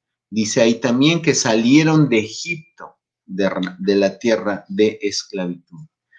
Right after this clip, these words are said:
Sí, pero para hacer esto, se produjo la muerte de los hijos primogénitos de los egipcios. Esta era la décima plaga, ¿ok? Entonces sígueme por ahí, eh,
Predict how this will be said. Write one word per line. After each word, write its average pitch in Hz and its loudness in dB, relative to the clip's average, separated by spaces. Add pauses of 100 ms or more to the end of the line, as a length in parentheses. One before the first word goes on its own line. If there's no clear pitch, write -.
(160)
Sí, 104 0
pero 110 4
para 113 4
hacer 131 2
esto, 147 2 (600)
se - 0
produjo 127 -2
la 131 2
muerte 139 0
de 123 -2
los 110 -6
hijos 139 -6
primogénitos 113 -6
de 87 -6
los 85 -10
egipcios. - -16
Esta 131 0
era 123 2
la 98 2
décima 101 -2
plaga, 90 -2 (540)
¿ok? - -16 (760)
Entonces - -4
sígueme 135 4
por 113 2
ahí, 127 2 (220)
eh, 90 0